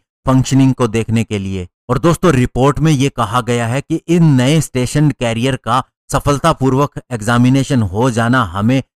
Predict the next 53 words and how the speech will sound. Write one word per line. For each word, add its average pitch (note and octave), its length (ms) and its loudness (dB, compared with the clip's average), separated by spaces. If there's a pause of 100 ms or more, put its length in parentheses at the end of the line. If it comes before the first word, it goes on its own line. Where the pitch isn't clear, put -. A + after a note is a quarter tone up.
(140)
नए C3+ 400 2
एडवांस B2+ 500 0
इन्फेंट्री A#2 600 -4
कॉम्बैट A#2+ 380 0
व्हीकल G2+ 460 -6
को A2+ 240 -2
देने A2 260 -2
का A2 160 -4
एक A#2+ 160 -6
कारण A2 340 -2
बन G2+ 180 -4
सकता F#2 340 -10
है। F2 180 -12 (120)
और - 80 -6
दोस्तों, F#3 340 2
अगर C#3 260 0
हम D#3+ 220 4
इन D#3 140 4
व्हीकल्स A2 500 -2
की D3 160 -2
खासियत B2 500 -2
के C#3 100 -2
बारे A#2+ 240 0
में B2 180 0
बात A2 300 -4
करें B2+ 160 -4
तो C#3 120 -6
ये C#3 200 0
बहुत G#2 300 -4
ही D#3+ 60 0 (140)
ईजीली C#3+ 340 0
ऑपरेट B2 420 -2
होते A#2 240 -4
हैं, D3 140 -2
ये B2+ 120 -2
बहुत A2 360 -6
ही C#3+ 80 0
क्विकर C3 460 -2
हैं, C#3 160 -4 (260)
बहुत C3+ 260 2
ही D3 140 2 (260)
फास्टली C#3 480 0
ये D#3 180 2
कहीं B2+ 260 0
भी C3+ 140 0
पहुंच A#2 280 -2
सकते - 340 -4
हैं। C#3 140 2
इनकी C3+ 300 2
एम्फीबियस A#2 680 2
नेचर B2 360 0
है, C3 160 -4
इन्हें C3+ 300 0